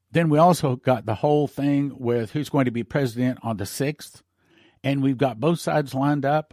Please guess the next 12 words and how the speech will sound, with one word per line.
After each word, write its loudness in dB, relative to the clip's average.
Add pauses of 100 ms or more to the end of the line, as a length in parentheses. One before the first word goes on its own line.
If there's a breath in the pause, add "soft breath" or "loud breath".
I -4
mean, 0 (800)
there's 2
about -4
to -6
be 0
war. -2 (360)
There's 0
about -2
to -14
be -4
blood -2